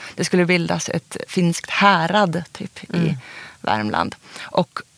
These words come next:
Speaker 2: Var det just
Speaker 1: hans
Speaker 2: Värmland? Alltså jag tänker att det måste ha också funnits massa skogsfinnar norrut.
Speaker 1: Ja, alltså det finns skogsfinnar lite här och var. Och jag menar, norrut så har vi ju hela,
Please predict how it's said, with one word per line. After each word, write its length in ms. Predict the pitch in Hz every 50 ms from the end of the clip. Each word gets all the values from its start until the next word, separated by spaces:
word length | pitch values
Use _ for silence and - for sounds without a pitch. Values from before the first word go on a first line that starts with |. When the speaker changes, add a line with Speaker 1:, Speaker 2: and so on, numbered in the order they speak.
| _ _ _ _ -
Speaker 2:
Var 120 | 180 202 214
det 60 | 240
just 160 | 226 220 190
Speaker 1:
hans 300 | 202 220 220 220 165 170
Speaker 2:
Värmland? 600 | 233 214 180 147 151 147 151 151 147 139 143 139 -
Alltså 180 | - 185 170 196
jag 80 | 180
tänker 200 | - 190 175 175
att 40 | 170
det 60 | 170
måste 260 | 175 180 175 - 175
ha 60 | 175 170
också 200 | 160 - - 165
funnits 420 | 190 208 185 165 - - - - - - - - - -
massa 460 | - 160 160 143 - - 151 147 139 - - -
skogsfinnar 760 | - - - - 165 160 - - - - 151 143 147 147 147
norrut. 600 | 160 165 180 180 165 151 151 160 180 190 - - - - - - - - - - - - - -
Speaker 1:
Ja, 140 | - 220 208
alltså 200 | 202 214 190 185
det 260 | 196 190 220 220 220 - - - - - - 165
finns 280 | - - 220 208 202 185
skogsfinnar 400 | - 214 - - - 180 175 180
lite 160 | 170 - 185
här 200 | 165 180 175 180
och 60 | 180
var. 160 | 208 214 180
Och 220 | - - - - 202
jag 100 | 190 180
menar, 280 | 180 175 170 165 175 - _ _ _ _
norrut 580 | - 202 214 233 247 233 220 196 180 170 165 -
så 140 | - - 170
har 180 | 160 160 156
vi 80 | 165 170
ju 180 | 170 160 156 - -
hela, 420 | - 180 180 170 160 151 147 -